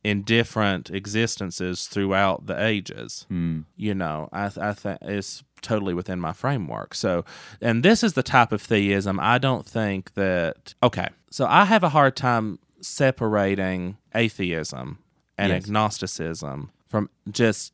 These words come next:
Speaker 1: anti-Christianism.
Speaker 2: Douchebaggery. Yeah.
Speaker 1: You know,
Speaker 2: I
Speaker 1: because
Speaker 2: totally
Speaker 1: it's like,
Speaker 2: get that.
Speaker 1: it's, I don't think they even, they never engage in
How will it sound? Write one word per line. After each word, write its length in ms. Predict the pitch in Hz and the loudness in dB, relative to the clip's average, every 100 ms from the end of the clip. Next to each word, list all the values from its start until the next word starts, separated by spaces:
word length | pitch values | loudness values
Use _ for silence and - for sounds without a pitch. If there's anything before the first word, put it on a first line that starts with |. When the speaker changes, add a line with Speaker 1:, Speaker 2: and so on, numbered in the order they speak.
| - | 0
Speaker 1:
anti-Christianism. 1200 | 123 117 107 98 - 110 - - 78 69 82 - | 0 2 2 0 0 -2 -2 -4 -6 -4 -6 2
Speaker 2:
Douchebaggery. 720 | 110 98 - 90 85 82 80 80 _ | 6 6 4 4 4 2 0 -2 _
Yeah. 280 | 98 87 80 - _ - | 2 2 0 -8 _ -8
Speaker 1:
You 180 | 135 131 | 0 4
know, 180 | 127 - - - 131 | 4 0 -8 -2 8
Speaker 2:
I 160 | 123 | 10
Speaker 1:
because 300 | 123 175 143 | 12 12 12
Speaker 2:
totally 160 | 127 135 | 12 12
Speaker 1:
it's 60 | 131 | 12
like, 340 | 139 120 113 | 12 12 10
Speaker 2:
get 200 | 104 92 | 8 4
that. 300 | - 85 82 - | 2 2 0 0
Speaker 1:
it's, 720 | 151 151 139 - - - - - _ | 4 6 6 2 -4 -4 -8 -14 _
I 140 | 147 170 | 8 8
don't 200 | 190 - | 8 6
think 200 | 175 - | 4 6
they 140 | 151 | 4
even, 760 | 139 143 139 127 120 113 107 - _ | 4 2 4 2 2 0 -4 -8 _
they 180 | 143 143 | 0 4
never 320 | 151 196 202 | 6 6 4
engage 1000 | 143 135 113 123 123 113 104 101 98 - | 2 0 4 6 6 6 4 2 -2 -8
in 520 | - 117 110 104 104 | -6 -2 0 0 -2